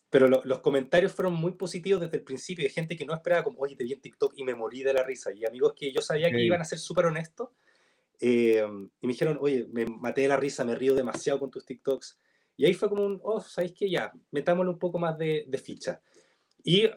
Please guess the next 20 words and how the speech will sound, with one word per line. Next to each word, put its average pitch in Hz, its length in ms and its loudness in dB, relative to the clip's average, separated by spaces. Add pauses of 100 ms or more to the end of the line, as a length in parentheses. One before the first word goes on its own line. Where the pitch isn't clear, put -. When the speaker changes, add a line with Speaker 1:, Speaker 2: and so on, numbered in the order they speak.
Speaker 1:
hay 156 180 6
gente 175 400 0
que 135 220 -2
ha 117 100 0
llegado 120 380 -2
a - 40 -2
esos - 200 -12
TikToks - 460 -6
antiguos, 110 540 0 (100)
y - 100 -6
yo 120 100 8
los 104 140 6
veo 117 180 8
y 127 60 2
me 113 80 0
da 110 80 2
vergüenza, 113 520 4
porque - 200 -8
es - 60 -14
como, 107 280 -2